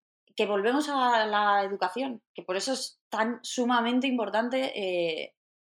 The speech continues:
tener una educación robusta y creo que estamos muy lejos de tenerla. Eh, ya no es cuestión de enseñarles a, solo a pensar o solo a ver diferentes opiniones,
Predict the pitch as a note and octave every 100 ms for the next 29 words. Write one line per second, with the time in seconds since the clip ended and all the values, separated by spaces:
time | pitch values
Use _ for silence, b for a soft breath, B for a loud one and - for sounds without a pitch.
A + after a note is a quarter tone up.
0 | _ _ - G#3 G3 A#3 C#4 C4+ B3 A3+
1 | A3 A#3 C4 C4 G#3 G#3 C4+ - C4 F#3+
2 | G3 A#3 B3+ - A3 A#3 A3 A3 A3 A3
3 | A3+ F#3+ F3+ F3 F3 D3+ - _ _ _
4 | _ _ _ _ _ - A3 G#3 G3+ G3
5 | F#3+ F#3+ F#3 F3+ G#3+ C4 - D4+ D4+ C4
6 | B3 A#3 A3+ G#3+ G#3 G3+ G3+ - - G#3
7 | G3 G3 G#3 G#3+ G3+ G3+ F#3+ F#3+ F#3 G3
8 | F#3 F3+ F3+ F3 E3+ E3+ E3 E3 E3 _
9 | - - A#3 A#3 G3+ G3 F3+ A3+ B3 G#3
10 | F#3 A3 A3 A3+ G#3+ G#3+ G3 G#3 G3+ G3
11 | F#3+ F3+ F3 A3 B3 E3